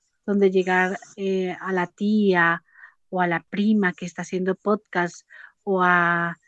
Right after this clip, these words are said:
la prima o la hermana que aprendió a, a manejar las hierbitas, o aquella que me invita a un taller,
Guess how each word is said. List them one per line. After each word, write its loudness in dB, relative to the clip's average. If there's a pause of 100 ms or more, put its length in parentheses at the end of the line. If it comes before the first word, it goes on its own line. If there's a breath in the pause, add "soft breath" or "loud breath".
(640)
la 0
prima 4
o 6
la 4
hermana 4
que 0
aprendió 0 (540 loud breath)
a, 2
a -4
manejar -2
las -2
hierbitas, -2 (480)
o -2
aquella 0
que -4
me 2
invita 2
a 4
un -4
taller, -2